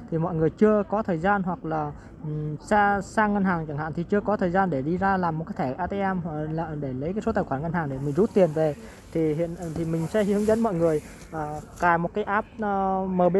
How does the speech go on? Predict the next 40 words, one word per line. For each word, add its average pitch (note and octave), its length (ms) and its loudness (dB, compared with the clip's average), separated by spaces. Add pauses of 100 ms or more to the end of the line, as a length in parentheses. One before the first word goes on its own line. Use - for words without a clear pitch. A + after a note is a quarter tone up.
Bank G3+ 220 6
Online G3+ 440 4
nhé A3 60 0
mọi G#3 160 0
người. E3 220 4 (320)
Nó F3 220 -2
sẽ A3+ 140 -2
cho A3 200 4
mình, F3+ 300 0
à, E3 260 -2
số G3 180 0
tài G#3+ 140 4
khoản C3+ 460 2
và E3 240 6
mọi F#3+ 200 2
người F3+ 160 6
sẽ B3 220 -2
được G3 140 0 (100)
chọn F#3+ 180 2
số G#3+ 200 0
tài G#3+ 140 2
khoản C#3+ 300 0 (280)
đẹp F3 240 6
luôn A3 180 4
mọi A3+ 100 0
người F3+ 160 4
nhá. A3+ 180 2 (420)
Số A3 60 -4
tài G#3 120 0
khoản D#3+ 180 -2
đẹp F3+ 240 2
và F3+ 80 0
dễ F#3+ 160 4
nhớ A#3 240 6
mọi B3+ 140 0
người G3 120 6
nhá. B3 160 4 (340)
Và E3+ 160 4
hiện F3+ 200 2
nay, A3 220 2